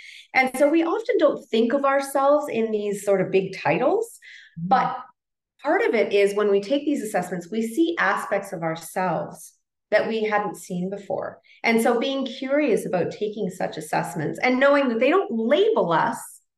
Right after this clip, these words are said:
Speaker 1: we don't have to be pigeonholed, but it gives us a better of, a better idea of what work, for
Speaker 2: Mm-hmm.
Speaker 1: example, we might be more apt to doing and we might enjoy more rather than something that perhaps we might be good at,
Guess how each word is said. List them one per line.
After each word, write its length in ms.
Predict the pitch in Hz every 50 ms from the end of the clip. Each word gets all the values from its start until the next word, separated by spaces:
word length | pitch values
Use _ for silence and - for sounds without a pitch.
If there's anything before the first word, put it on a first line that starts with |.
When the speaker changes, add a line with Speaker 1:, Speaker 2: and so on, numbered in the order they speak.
| _ _ _ -
Speaker 1:
we 100 | 202 214
don't 160 | 220 262 285
have 140 | 330 339 330
to 60 | 349
be 180 | 311 294 - -
pigeonholed, 680 | - 370 349 - 247 190 180 180 175 165 160 160 160 - - - _ _ -
but 100 | 320 339
it 100 | 339 339
gives 200 | 392 392 392 415
us 100 | 403 - 381
a 60 | 240
better 280 | 226 254 262 269 254 247
of, 160 | 240 233 226
a 520 | 208 196 196 - - - - 202 196 196 180
better 220 | 240 240 262 254
idea 420 | 226 190 175 170 202 208 208 180 165
of 60 | 165
what 320 | 170 185 226 - - 170 165
work, 320 | 180 202 214 208 - - - - - - _ _ _
for 100 | - 196
Speaker 2:
Mm-hmm. 60 | 175 165
Speaker 1:
example, 560 | 170 190 165 165 165 165 160 156 165 - - - _ _ -
we 160 | - 233 226
might 300 | 214 190 196 202 196 -
be 380 | - 196 185 185 185 180 - - - _ _ -
more 560 | 190 185 180 180 170 170 170 170 - - - _ _ _
apt 300 | 190 190 170 - - -
to 80 | - 156
doing 400 | - 185 185 175 170 170 170 165
and 120 | 170 175
we 60 | 180
might 240 | 180 180 180 170 175
enjoy 460 | 185 180 165 - 196 190 214 233 233
more 480 | 208 175 160 156 156 151 151 156 - - - _ _ -
rather 380 | 165 190 175 175 180 185 185
than 160 | 180 175 170 165
something 380 | 175 175 165 - 175 170 165
that 260 | 165 170 170 170 -
perhaps 380 | - 254 254 277 262 - - - 214 202
we 100 | 226 220
might 240 | 202 196 190 -
be 140 | - 160 143
good 200 | 135 285 381 453 -
at, 340 | 190 175 175 202 - -